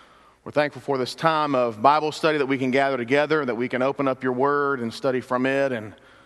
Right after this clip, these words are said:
hopefully garner something that we can apply to our lives and challenge us to become more faithful and more dedicated,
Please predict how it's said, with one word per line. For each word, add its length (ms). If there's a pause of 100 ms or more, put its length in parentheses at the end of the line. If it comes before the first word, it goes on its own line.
(380)
hopefully 420
garner 340
something 440
that 140
we 140
can 400 (260)
apply 340
to 60
our 200
lives 440
and 100
challenge 500
us 240
to 80
become 300
more 180
faithful 520
and 80
more 140
dedicated, 800